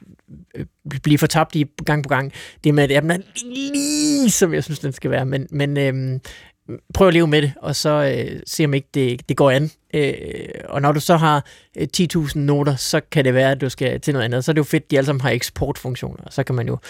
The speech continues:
gøre det på den måde. Så vil jeg sige, øh, til, øh, tracking generelt, øh,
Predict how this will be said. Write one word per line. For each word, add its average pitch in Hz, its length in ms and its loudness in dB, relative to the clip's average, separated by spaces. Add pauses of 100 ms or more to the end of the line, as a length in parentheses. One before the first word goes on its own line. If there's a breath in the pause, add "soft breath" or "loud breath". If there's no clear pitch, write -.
(280 loud breath)
gøre - 100 2
det 117 60 0
på 131 80 0
den 120 80 0
måde. 120 220 0
Så 165 140 2
vil 156 80 4
jeg 156 100 6
sige, 143 260 2 (440 loud breath)
øh, 135 200 4
til, 143 320 2
øh, 120 300 2
tracking 160 460 2
generelt, 131 380 0 (100)
øh, 127 320 -10